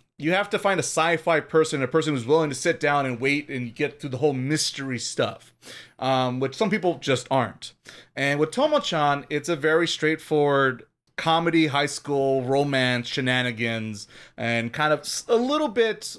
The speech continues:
and I think the thing that sunk our teeth into a little bit more, we all enjoyed and appreciate the more,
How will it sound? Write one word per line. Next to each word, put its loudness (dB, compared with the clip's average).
and 2
I 0
think -6
the -14
thing -2
that 2
sunk -2
our 2
teeth -6
into -2
a 0
little -4
bit -4
more, -4
we 0
all 4
enjoyed 0
and -8
appreciate -6
the -10
more, 2